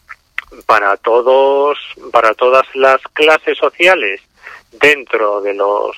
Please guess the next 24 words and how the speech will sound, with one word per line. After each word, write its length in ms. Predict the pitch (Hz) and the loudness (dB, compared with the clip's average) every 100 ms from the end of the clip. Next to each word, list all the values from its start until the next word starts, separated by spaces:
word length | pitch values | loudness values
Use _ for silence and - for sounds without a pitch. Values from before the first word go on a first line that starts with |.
| - | -4
países 440 | 101 98 - 113 - | -2 -2 -2 -4 -2
enriquecidos, 800 | 120 - - 151 214 220 277 - _ - - - - _ | -2 -2 -2 0 0 0 -2 -8 _ -20 -18 -18 -20 _
eh, 640 | 127 120 113 113 110 - | 0 0 0 -2 -2 0
empezará, 640 | 123 120 - 120 123 165 - - | 0 0 0 2 2 2 -2 -8
eh, 280 | 147 131 123 | -4 -2 0
digamos, 420 | 127 139 156 185 - - | 0 0 -2 -8 -10 -6
el 440 | 135 123 113 117 135 | -2 0 -2 0 0
autoritarismo 720 | 131 127 120 127 131 147 156 | 2 0 0 0 -2 2 0
hacia 220 | - 117 | 2 0
adentro, 520 | 110 98 90 101 147 _ _ - - - | 2 -2 -8 -10 -10 _ _ -18 -16 -4
porque 220 | - 120 | -2 -2
entonces 380 | 110 156 - 104 | 2 0 0 -2
ya 100 | 127 | 0
no 100 | 123 | 2
habrá 260 | 120 135 139 | 0 2 0
suficiente 680 | 139 139 147 185 208 175 110 | 0 -2 0 0 0 -2 -4
con 180 | 107 104 | -4 -4
lo 120 | 101 | -4
que 440 | 113 107 110 110 | 0 2 2 0
les 180 | 107 110 | -2 0
robemos 400 | 110 113 143 139 | 0 0 0 0
a 80 | 139 | 0
los 140 | 135 - | 0 0
países 440 | 143 139 147 | -2 0 -2